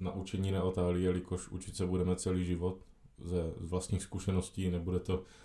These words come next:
nebude to škola, jakou známe teďka, bude to škola života. Učte se, nezanedbávejte to, protože to prostě k tomu životu patří.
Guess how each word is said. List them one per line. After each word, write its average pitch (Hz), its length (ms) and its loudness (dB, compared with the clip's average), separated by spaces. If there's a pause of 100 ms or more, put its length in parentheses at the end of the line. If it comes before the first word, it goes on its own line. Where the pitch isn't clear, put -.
(260)
nebude 92 300 2
to 92 140 -2
škola, 90 600 0
jakou 87 420 -6
známe 87 320 0
teďka, 87 320 -2
bude 90 180 2
to - 80 -6
škola 92 280 -2
života. 87 560 0 (760)
Učte 98 300 -4
se, 92 340 0
nezanedbávejte 90 800 2
to, 90 300 -4 (180)
protože 85 300 -10
to 87 120 -8
prostě - 260 -10
k - 60 -18
tomu 90 180 0
životu 87 340 -2
patří. 90 440 -4